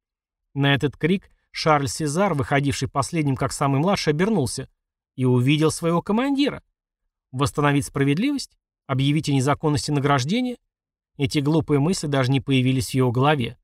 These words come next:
Виконт просто остался, чтобы привычно, как когда-то в Сен-Беа, менять простыни, мыть, протирать и ждать. Либо магия звезды сделает своё дело,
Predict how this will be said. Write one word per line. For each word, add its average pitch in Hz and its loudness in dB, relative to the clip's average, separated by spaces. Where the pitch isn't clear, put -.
Виконт 208 0
просто 240 0
остался, 165 0
чтобы 139 -2
привычно, 139 0
как 110 -4
когда-то 139 0
в - -6
Сен-Беа, 135 0
менять 143 2
простыни, 165 -2
мыть, 180 0
протирать 147 -2
и 185 -4
ждать. 131 -6
Либо 147 2
магия 139 4
звезды 135 0
сделает 123 2
своё 131 0
дело, 147 0